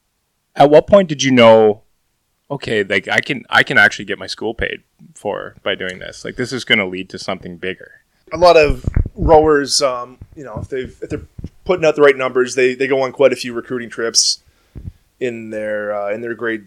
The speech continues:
Speaker 2: twelve, their senior year. I only went on one, and it was because I actually contacted the school to a-, to inquire about how to go about getting a scholarship. And I told them my numbers,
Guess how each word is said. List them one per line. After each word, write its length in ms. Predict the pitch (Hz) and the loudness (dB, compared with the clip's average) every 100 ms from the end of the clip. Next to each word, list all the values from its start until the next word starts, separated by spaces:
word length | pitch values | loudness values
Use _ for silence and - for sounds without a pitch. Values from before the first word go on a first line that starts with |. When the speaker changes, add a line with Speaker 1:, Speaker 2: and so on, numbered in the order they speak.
| _ | _
Speaker 2:
twelve, 340 | - 120 110 | -4 0 0
their 80 | 107 | 0
senior 300 | 104 127 110 | -4 -4 -8
year. 520 | 107 107 107 104 - - | -10 -8 -6 -6 -8 0
I 80 | 131 | 2
only 180 | 147 147 | 4 4
went 180 | 135 127 | 2 -2
on 160 | 117 | -4
one, 320 | 117 120 107 | -4 -4 -6
and 100 | 107 | -10
it 80 | 113 | -10
was 120 | 117 110 | -10 -12
because 240 | 110 117 | -10 -4
I 120 | 117 | 0
actually 240 | 117 113 113 | 0 0 -10
contacted 560 | - 113 120 113 107 104 | -8 -8 -4 -4 -6 -8
the 80 | |
school 540 | 101 - 117 110 107 - _ _ _ _ | -8 -8 -8 -8 -8 -10 _ _ _ _
to 80 | 120 | -6
a-, 280 | 110 117 113 | -2 -2 -2
to 100 | 147 | -6
inquire 800 | 127 - 117 135 135 123 117 110 | -8 -2 4 8 8 6 4 0
about 440 | 117 113 110 107 101 _ _ _ | -4 -4 -4 -6 -12 _ _ _
how 200 | - 139 | -2 0
to 80 | 127 | 0
go 180 | 120 123 | -4 -6
about 220 | 117 127 | -4 -6
getting 220 | 123 113 104 | -6 -10 -8
a 40 | |
scholarship. 540 | - 101 98 - 104 110 | -8 -6 -6 -8 -8 -10
And 220 | 107 104 107 | -12 -10 -10
I 60 | |
told 260 | 104 135 131 | -4 -2 -2
them 80 | 120 | -4
my 120 | 113 | -6
numbers, 680 | 117 120 117 110 104 - | -6 -6 -8 -8 -6 -6